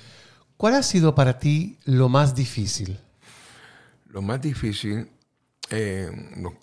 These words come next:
Speaker 2: lo, lo, los golpes que se ha presentado en mi vida. Eh, en el ochenta y cuatro, mi primer golpe fue cáncer,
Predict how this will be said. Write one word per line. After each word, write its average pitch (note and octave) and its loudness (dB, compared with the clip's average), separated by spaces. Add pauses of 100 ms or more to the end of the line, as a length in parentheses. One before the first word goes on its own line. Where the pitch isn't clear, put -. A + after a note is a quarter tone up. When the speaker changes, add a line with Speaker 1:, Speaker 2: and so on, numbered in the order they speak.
Speaker 2:
lo, F2+ -10
lo, F2+ -8
los F2+ -8
golpes F#2+ -8
que G2 -10
se F#2+ -12
ha F2+ -8
presentado F#2 -12
en G2+ -8
mi F#2 -8
vida. F#2 -8 (300)
Eh, F#2+ -12 (340)
en G2 -12
el E2+ -8
ochenta F2 -14
y - -18
cuatro, C3+ -10 (100)
mi A#2 -14
primer F#2 -12
golpe F#2+ -10
fue - -12
cáncer, F2 -12